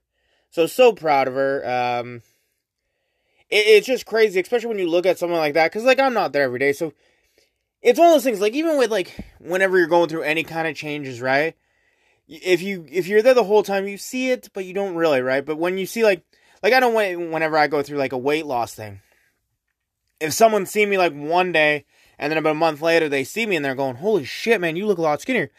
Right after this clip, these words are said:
That's how it is with me and my sister's gym. Like, every time I go there, I think about when they first started. It was just basically like a,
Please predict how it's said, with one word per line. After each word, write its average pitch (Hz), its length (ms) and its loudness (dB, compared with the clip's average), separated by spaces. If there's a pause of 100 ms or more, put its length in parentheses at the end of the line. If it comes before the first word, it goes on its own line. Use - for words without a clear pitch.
(340)
That's 302 220 4
how 294 140 2
it 254 40 6
is 240 160 2
with 208 100 -2
me 202 220 -4
and 190 100 -4
my 175 120 -2
sister's 156 340 -12
gym. 139 300 -4
Like, 139 160 -6
every 202 180 -2
time 208 140 -2
I 185 80 2
go 185 160 0
there, 160 240 0 (640)
I 165 100 2
think 247 160 2
about 214 180 0
when 202 140 -4
they 190 100 -2
first 190 320 -2
started. 175 400 2
It 156 120 -6
was 196 160 -2
just 180 180 -4
basically 180 380 -2
like 160 180 -2
a, 143 240 -2